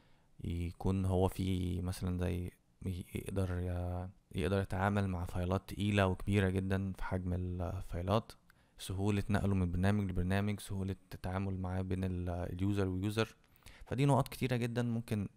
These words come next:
ل-، بت-، بتحط ليه البرنامج أقوى من برنامج، أو ليه أقوى في النقطة دي من النقطة دي. برضه هتكون نقطة مهمة لينا، إن أنت بعد ما نحت ال-، الشغل بتاعك محتاج تشوفه في سوفت وير تاني. زي برش ليميتد جدا في الموضوع ال-،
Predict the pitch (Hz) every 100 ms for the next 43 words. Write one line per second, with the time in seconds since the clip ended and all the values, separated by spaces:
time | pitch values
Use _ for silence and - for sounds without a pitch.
0 | - 95 101 101 - _ - - - 98
1 | - 113 - - - 98 101 104 95 98
2 | 98 98 98 - 95 90 92 98 107 101
3 | 92 92 101 - - - 90 98 95 95
4 | 95 87 90 - _ _ - 104 98 -
5 | - 113 113 117 101 107 110 98 110 120
6 | - - - 92 90 92 95 95 92 87
7 | - 101 - 90 87 90 90 87 87 -
8 | 98 92 - 98 104 95 92 - 98 -
9 | - 110 101 - 95 - 107 113 113 92
10 | 92 - _ _ _ - 110 123 131 -
11 | - - 101 113 104 95 101 95 92 90
12 | 90 85 87 98 101 90